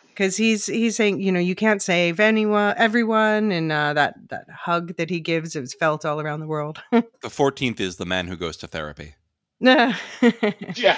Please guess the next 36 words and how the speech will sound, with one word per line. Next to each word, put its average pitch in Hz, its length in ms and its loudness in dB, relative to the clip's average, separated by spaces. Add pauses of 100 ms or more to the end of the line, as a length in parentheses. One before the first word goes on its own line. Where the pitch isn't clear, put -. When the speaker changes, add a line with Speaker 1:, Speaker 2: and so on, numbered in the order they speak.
Speaker 1:
And, 185 260 2
and 202 300 4
the 208 80 2
fifteenth 202 460 2
is 175 140 0
the 180 120 -4
therapist. 196 640 -2 (560)
Speaker 2:
Yeah. - 120 -2 (140)
Speaker 3:
<laughs> 202 120 6 (160)
Yeah. 254 320 4 (100)
Speaker 2:
There 127 300 4
you 95 140 -6
go. 90 220 -2
<laughs> - 20 -10 (1900)
Speaker 3:
Yeah. 196 180 -2 (400)
Surely 156 520 -2
the, 127 160 -12
the 127 100 -14
best - 320 -8
therapist 135 420 -10
would 117 100 -12
be 113 140 -8
a 107 40 -6
future 123 380 -6
version 107 380 -4
of 98 120 -14
yourself. 104 380 -12 (920)
Speaker 1:
Yeah. 185 380 4
Speaker 2:
A 107 60 -2
licensed 110 340 2
Speaker 1:
Yeah, 202 200 4
Speaker 2:
mental 208 160 -2
Speaker 1:
true. - 100 0
Speaker 2:
health 175 180 0
counselor, 80 460 -6
right? 87 240 -4